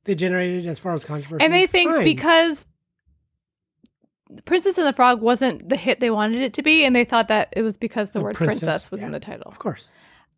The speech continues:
Speaker 2: Again.
Speaker 1: If they had referenced, like,
Speaker 2: The Frog
Speaker 1: Lo-,
Speaker 2: Prince?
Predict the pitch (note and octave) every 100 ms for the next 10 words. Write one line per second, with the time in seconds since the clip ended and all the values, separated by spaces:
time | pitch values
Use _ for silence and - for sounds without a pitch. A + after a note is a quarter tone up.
0 | _ _ _ _ _ _ - C4 A#3+ A#3+
1 | A#3+ _ _ _ _ - A3+ G#3+ A#3+ B3+
2 | A#3 A3 F3 F3+ G3+ - G3+ G3 - F3
3 | E3 D#3 - _ _ _ _ _ _ _
4 | - B3 B3+ A#3+ F3+ F4 G4 G4+ -